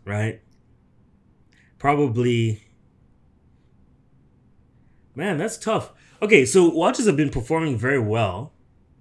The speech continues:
I, this is the kind of question I would ask my friend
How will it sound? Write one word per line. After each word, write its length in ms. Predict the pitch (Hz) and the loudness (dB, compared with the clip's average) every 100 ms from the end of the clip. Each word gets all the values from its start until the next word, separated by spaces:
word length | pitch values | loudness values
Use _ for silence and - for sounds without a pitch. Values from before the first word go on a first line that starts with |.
| _ _ - _ _ | _ _ -20 _ _
I, 280 | 135 160 156 | -4 0 0
this 220 | 127 208 | 2 0
is 80 | 185 | 0
the 80 | 147 | -4
kind 220 | - 165 | -2 -4
of 80 | 147 | -4
question 340 | 143 135 123 110 | -4 -4 -6 -6
I 140 | 120 | -2
would 160 | 127 113 | -2 -2
ask 340 | 117 117 117 | -4 -4 -6
my 260 | 107 104 104 | -6 -6 -6
friend 680 | - - 113 107 90 87 | -10 -8 -4 -4 -4 -10